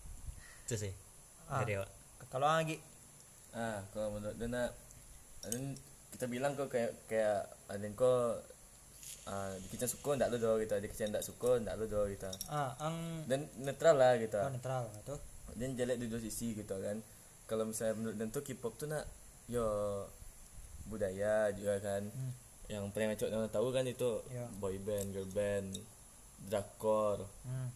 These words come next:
Speaker 1: Hmm.
Speaker 3: Film movie-nya ada kini kan?
Speaker 1: Apa tu?
Speaker 2: Film
Speaker 3: Film layar lebar ada dulu kan, K-pop gini kan?
Speaker 2: Kalau film tu
Speaker 1: Yang
Speaker 2: ada.
Speaker 1: zombie-zombie tu nak?
Speaker 2: Oi,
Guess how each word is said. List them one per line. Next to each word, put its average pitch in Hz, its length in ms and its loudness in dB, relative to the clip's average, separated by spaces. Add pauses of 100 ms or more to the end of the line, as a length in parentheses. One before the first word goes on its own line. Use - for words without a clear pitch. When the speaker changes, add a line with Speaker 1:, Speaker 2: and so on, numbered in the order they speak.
(100)
Speaker 1:
Hmm. 113 240 -6 (320)
Speaker 3:
Film 147 240 4 (280)
movie-nya 170 480 2
ada 160 120 2
kini 143 220 -2
kan? 180 140 2 (500)
Speaker 1:
Apa 127 180 -4
tu? 135 120 -4
Speaker 2:
Film 190 580 2
Speaker 3:
Film 131 180 -2
layar 135 160 4
lebar 139 160 8
ada 151 100 6
dulu 120 200 2
kan, 143 180 2
K-pop 143 240 -2
gini 127 180 0
kan? 135 120 4
Speaker 2:
Kalau 147 240 4
film 151 520 0 (380)
tu 175 160 -2 (480)
Speaker 1:
Yang 131 140 0
Speaker 2:
ada. 131 80 2
Speaker 1:
zombie-zombie 151 580 2
tu 185 100 -2
nak? 185 200 -2 (720)
Speaker 2:
Oi, 143 160 -2